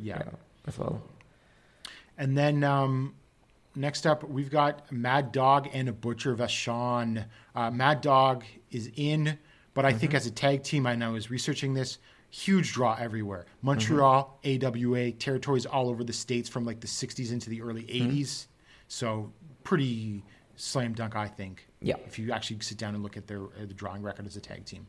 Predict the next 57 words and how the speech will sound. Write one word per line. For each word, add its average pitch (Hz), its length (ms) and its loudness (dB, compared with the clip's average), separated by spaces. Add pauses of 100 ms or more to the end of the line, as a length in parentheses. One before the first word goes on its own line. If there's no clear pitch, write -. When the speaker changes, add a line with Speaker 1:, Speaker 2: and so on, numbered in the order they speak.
Speaker 2:
Yes, - 200 -10
I 110 60 0
think 123 400 2
the 117 80 4
whole, 110 220 6
like, 110 240 2
A 113 120 6
W 107 400 6
A, 113 220 6
like, 110 180 -2
I 113 40 -4
think 110 220 -4
people, 107 420 0 (340)
just 117 180 6
because 113 280 4
of 107 120 2
the 110 80 2
way 107 260 6
it 107 80 6
ended, 104 380 4
like, 104 160 2
I 113 40 2
think 107 200 -2
some 107 220 4
of 107 100 0
the - 80 -2
people 107 440 4
who, 104 240 0 (140)
whose 113 200 0
main 107 300 6
case 107 380 2
as 101 100 -2
an 101 80 -4
A 104 140 4
W 107 400 4
A 113 220 4
kinda 107 300 -2
get - 320 -2
Speaker 1:
Especially 226 720 8
before 151 680 4
nineteen 139 380 2
eighty. 117 360 0
Speaker 2:
Yeah, 120 300 10
don't 131 300 10
get 117 120 8
the 120 60 8
credit 117 360 6
they 107 100 8
deserve 107 380 4
because 107 240 -2
that - 340 4
Speaker 1:
Yeah. 113 120 -2
Speaker 2:
te-, 98 280 2
that - 540 2
territory 107 400 6
was 101 220 0
massive. 107 580 0